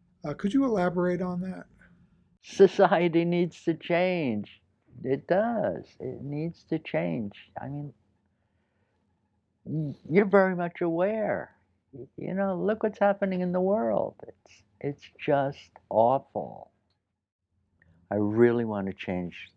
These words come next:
Speaker 2: the direction of group therapy.
Speaker 1: From what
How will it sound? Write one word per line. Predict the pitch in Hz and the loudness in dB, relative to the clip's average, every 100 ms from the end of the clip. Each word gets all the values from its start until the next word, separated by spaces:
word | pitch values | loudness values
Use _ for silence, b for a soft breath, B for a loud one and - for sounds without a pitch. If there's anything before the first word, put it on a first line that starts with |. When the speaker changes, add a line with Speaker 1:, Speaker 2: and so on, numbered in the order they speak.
| _ _ | _ _
Speaker 2:
the | 87 80 | -6 -4
direction | 90 82 82 80 - 90 | -4 -2 -4 -4 -8 -4
of | 85 - | -4 -6
group | - 80 - - | -6 -6 -6 -4
therapy. | 69 55 - - - - _ _ _ _ _ _ _ _ _ _ _ _ _ _ _ _ _ _ _ _ _ _ _ _ _ _ _ _ _ _ - - | -4 -4 -10 -14 -18 -20 _ _ _ _ _ _ _ _ _ _ _ _ _ _ _ _ _ _ _ _ _ _ _ _ _ _ _ _ _ _ -16 2
Speaker 1:
From | 185 180 185 | 6 6 6
what | 170 170 170 | 4 4 2